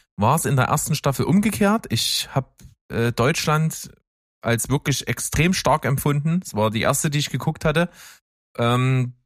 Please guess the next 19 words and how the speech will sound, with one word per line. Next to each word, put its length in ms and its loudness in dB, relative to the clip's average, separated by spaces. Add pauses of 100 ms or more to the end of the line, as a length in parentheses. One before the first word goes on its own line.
(160)
da 120 0
hab 80 4
ich 100 2
eine 140 4
neun 280 4
von 180 0
zehn 220 0
vergeben. 440 -2
Fand 240 -2
ich 300 -4
wirklich, 380 0
wirklich 280 0
gut. 240 -2
Die 60 0
Fälle 320 0
gut, 260 -2
die 60 2
Schauspieler 560 0
super. 440 0